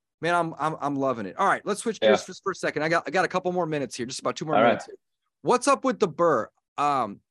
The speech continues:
Speaker 1: my typical burr, it seems like we're doing obviously very similar, but also a little different, right? So you got lenders that are lending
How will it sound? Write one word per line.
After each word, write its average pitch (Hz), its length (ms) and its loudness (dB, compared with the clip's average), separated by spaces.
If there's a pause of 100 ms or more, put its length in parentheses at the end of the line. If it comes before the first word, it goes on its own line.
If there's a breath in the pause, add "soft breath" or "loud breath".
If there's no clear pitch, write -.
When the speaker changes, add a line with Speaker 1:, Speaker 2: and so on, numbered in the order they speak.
(140)
Speaker 1:
my 208 240 -2
typical 208 480 -2
burr, 113 340 -4 (180)
it 127 100 -16
seems 330 220 -10
like 285 140 -2
we're 262 60 -4
doing 220 340 -4 (240)
obviously 196 460 0
very 180 220 0
similar, 208 500 -2
but 139 160 -4 (580)
also 202 460 0
a 139 40 -4
little 190 180 2
different, 139 360 -4
right? 170 220 -4
So 165 280 0 (720 soft breath)
you 180 200 2
got 233 260 4
lenders 185 380 4
that 170 120 2
are 160 80 2
lending 151 280 -4